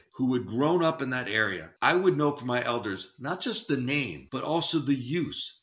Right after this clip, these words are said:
and the value and the relationship and the pattern. Uh, and so there's vast knowledge that we have lost. We have to regain that. There are two books that I think people should read that I find really powerful. One is called Braiding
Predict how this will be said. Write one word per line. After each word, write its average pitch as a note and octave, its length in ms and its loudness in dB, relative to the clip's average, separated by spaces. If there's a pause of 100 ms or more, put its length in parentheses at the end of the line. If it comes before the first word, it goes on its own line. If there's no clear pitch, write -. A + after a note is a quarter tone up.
and A2+ 160 -6
the A2 60 0
value A#2+ 640 2
and A2 140 -4
the G#2+ 60 -4
relationship A2+ 920 -4
and G2 140 -8
the G2+ 60 -10
pattern. B2+ 520 -4
Uh, G#2+ 220 -6
and A#2+ 180 0
so D#3 420 0 (200)
there's C#3+ 220 6
vast F3+ 480 4
knowledge D3 360 2
that A#2+ 140 -2
we B2 120 2
have G#2 120 0
lost. - 540 -4 (420)
We A#2 120 -4
have D3+ 220 2
to C#3+ 100 0
regain A2 380 -2
that. D#2 200 -10 (260)
There D#3 140 4
are D3 40 6
two B3 260 2
books F3+ 360 2
that B2+ 140 0
I B2 80 0
think C#3+ 480 -4
people B2+ 300 -4
should A2+ 220 -4
read F2+ 420 -4
that G#2 100 -4
I A#2 80 0
find C3+ 440 -4
really D3+ 220 2
powerful. A2 580 -4
One F3 280 0
is D#3 260 -2
called A2+ 540 -2 (100)
Braiding D3 760 0